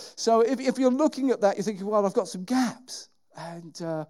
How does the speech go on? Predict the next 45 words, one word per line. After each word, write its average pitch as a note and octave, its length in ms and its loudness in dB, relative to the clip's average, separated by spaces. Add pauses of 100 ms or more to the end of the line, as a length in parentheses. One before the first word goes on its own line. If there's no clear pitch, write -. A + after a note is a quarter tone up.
(360)
uh, F3+ 220 -2
and F#3+ 160 0
I G#3 100 2
need G3 260 -2
to F#3+ 200 2
put A3+ 420 2
more G#3 280 4
of G3 100 -2
God's F3 320 0
word G3 480 6
in A3 180 0
place F#3 460 0
in G#3 100 -4
my G3 140 2
life G3+ 400 2 (240)
and F3 180 -2
bring F3+ 280 -2
both G3+ 340 0
my F3 160 -2
thinking F#3+ 680 -6 (200)
and A#3 200 -2
my A#3 140 4
physical G3 560 -4
behavior E3+ 760 -4
in E3 160 -4
line D3 400 -4 (180)
so - 140 -6
that D#3+ 80 -2
I D#3+ 80 -4
get D#3+ 260 -2
more F3 380 6
of C#3 80 2
the C#3+ 80 0
blessings C#3+ 480 -4
of B2+ 100 -14
God C3+ 260 -4
and C3+ 80 -8
please A#3 300 -8
them." - 160 -20 (2500)
So G#3+ 200 0
here C4+ 220 4
we B3 140 2
are, G#3+ 340 4
spiritual A3+ 560 0
warfare G3 640 4